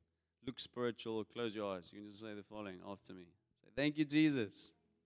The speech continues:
that you died on the cross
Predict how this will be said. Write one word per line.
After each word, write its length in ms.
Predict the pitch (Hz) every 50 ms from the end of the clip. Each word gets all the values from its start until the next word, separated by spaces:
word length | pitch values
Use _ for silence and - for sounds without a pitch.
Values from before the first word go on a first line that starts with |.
| _ _ _ _ _ _ _ _ _ _ _ _ _ _ _ _ _ _ _ _ _ _ _ _ _ _ _ _ _ _ _ _ -
that 160 | 120 117 -
you 60 | 127
died 420 | 117 113 107 127 110 131 143 156 165
on 120 | 165 160
the 100 | 156 139
cross 600 | - - - 107 95 - - - - - - -